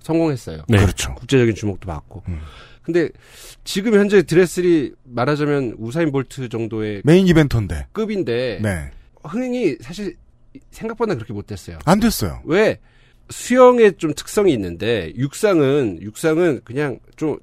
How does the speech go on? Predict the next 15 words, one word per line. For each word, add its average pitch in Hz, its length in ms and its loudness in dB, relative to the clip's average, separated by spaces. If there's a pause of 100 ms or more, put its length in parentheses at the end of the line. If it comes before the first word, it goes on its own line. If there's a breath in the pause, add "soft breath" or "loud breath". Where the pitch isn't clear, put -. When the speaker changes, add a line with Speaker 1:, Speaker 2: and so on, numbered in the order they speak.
Speaker 1:
되게 117 160 -6
월드와이드하고 113 880 0
저변이 123 460 -8
넓어요. 85 600 -12
Speaker 2:
네. 110 180 6
Speaker 1:
근데 82 140 -6
수영도 208 380 0
마찬가지지만 139 960 -4 (640 loud breath)
수영은 220 420 0
좀 151 160 0
약간 104 260 -6
매니악한 185 560 2
부분들이 104 420 -6
좀 90 160 -12
있어요. 71 420 -18